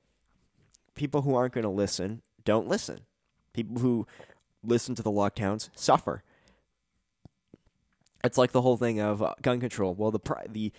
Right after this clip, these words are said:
legal gun owners can't own stuff, but the criminals can still go around it. I don't know why government thinks prohibition works. It's been proven time and time again.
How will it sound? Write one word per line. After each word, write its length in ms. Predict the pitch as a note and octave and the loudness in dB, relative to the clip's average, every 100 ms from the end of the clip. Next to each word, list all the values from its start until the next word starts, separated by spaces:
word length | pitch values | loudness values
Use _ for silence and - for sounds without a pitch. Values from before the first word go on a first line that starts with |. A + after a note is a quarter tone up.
| - | -6
legal 300 | C3+ D#3+ D#3 | 4 6 6
gun 200 | A#2+ A#2 | 6 4
owners 300 | G2+ A2 A2 | 4 2 2
can't 240 | - A2+ - | 0 -2 0
own 200 | A#2 B2+ | -4 -4
stuff, 260 | - F#2 - | -2 -4 -2
but 120 | A2 | -8
the 80 | - | -4
criminals 460 | D3 C3+ G#2+ G#2 | -2 0 0 -4
can 140 | - G#2 | -6 -8
still 220 | - A2 | -4 -2
go 80 | A2 | -2
around 240 | A2+ G#2 | -4 -6
it. 100 | - - - - A#2+ | -10 -18 -20 0 6
I 80 | |
don't 220 | B2 C#3 C#3 | 8 8 8
know 120 | C3+ | 6
why 240 | B2+ B2 | 6 6
government 440 | A#2+ A#2 A2 A2+ - | 4 0 0 -4 -4
thinks 180 | A#2+ | -8
prohibition 680 | - A#2+ A2 G#2+ A2 B2 G#2+ | -6 0 2 4 2 0 -2
works. 320 | C3+ F#2 - - | 0 -2 -4 -4
It's 300 | G#2+ - - | -4 -4 -10
been 300 | A2+ A2+ G#2+ | -4 -4 -4
proven 400 | - C3+ A2+ G2 | -4 -2 -2 -4
time 280 | B2+ B2+ | -4 -2
and 80 | G#2+ | -4
time 220 | - A2+ | -6 -2
again. 340 | A2 A#2 B2 | 0 2 0